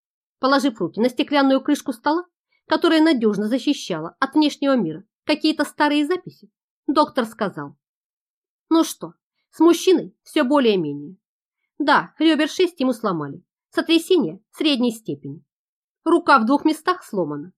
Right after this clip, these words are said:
Про ушибы мягких тканей не говорю. Срок, за который мы можем его залатать полностью, три-четыре месяца.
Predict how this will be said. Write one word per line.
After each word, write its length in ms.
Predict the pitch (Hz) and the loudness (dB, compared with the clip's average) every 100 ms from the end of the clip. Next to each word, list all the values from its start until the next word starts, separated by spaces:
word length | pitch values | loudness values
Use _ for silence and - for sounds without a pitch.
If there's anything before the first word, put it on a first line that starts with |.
| _ _ _ _ - | _ _ _ _ 2
Про 140 | 320 | 4
ушибы 360 | 339 - 311 311 | 4 4 4 4
мягких 380 | 311 - 320 | 2 0 -6
тканей 360 | - 381 233 - _ _ | -4 -4 -4 -8 _ _
не 180 | 330 302 | 2 2
говорю. 400 | 226 175 143 - _ _ _ _ _ _ _ | 0 -2 -6 -14 _ _ _ _ _ _ _
Срок, 320 | - 339 311 | -2 2 2
за 120 | 262 311 | 2 0
который 400 | 330 - 220 247 | 0 2 2 4
мы 120 | 277 | 4
можем 260 | 285 269 | 4 2
его 200 | 269 285 | 2 2
залатать 500 | 277 285 294 294 294 | 2 2 2 -2 -4
полностью, 520 | - 349 208 - - - _ _ _ | -2 -2 -4 -10 -20 -20 _ _ _
три-четыре 560 | - 311 311 226 262 240 | -2 0 -2 -2 -2 0
месяца. 480 | 156 147 175 _ | -2 -6 -18 _